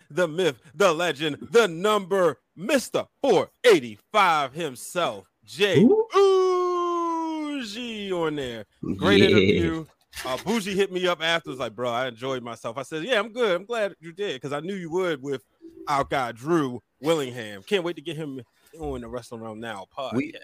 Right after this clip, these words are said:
Speaker 3: we have got to get Drew. I, I, I, uh, I did episode seventy-four
Speaker 1: Mm-hmm.
Speaker 3: of the, of the In and Out Sports Debate with Drew Willingham, and I, <laughs>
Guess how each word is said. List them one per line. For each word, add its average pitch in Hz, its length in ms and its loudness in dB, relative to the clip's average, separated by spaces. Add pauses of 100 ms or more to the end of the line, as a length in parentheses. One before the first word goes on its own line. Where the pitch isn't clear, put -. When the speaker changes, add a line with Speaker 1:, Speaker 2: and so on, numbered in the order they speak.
(300)
Speaker 3:
we 117 140 2
have 110 180 6
got 107 220 8
to 104 40 -2
get 90 140 0
Drew. 98 200 4
I, 113 180 8 (120)
I, 110 200 8
I, 110 120 6
uh, 95 400 4
I 104 100 2
did 104 200 4
episode 98 580 2
seventy-four 104 880 2 (340)
Speaker 1:
Mm-hmm. 135 300 -4
Speaker 3:
of 147 80 -6
the, 98 160 -2
of 95 100 -4
the 98 160 0
In 107 40 2
and 104 100 2
Out 95 180 0
Sports - 340 -2
Debate 98 320 -2
with 87 180 -10
Drew 101 180 -8
Willingham, 92 460 -6 (520)
and 104 500 0 (1300)
I, 110 200 4 (120)
<laughs> 508 440 2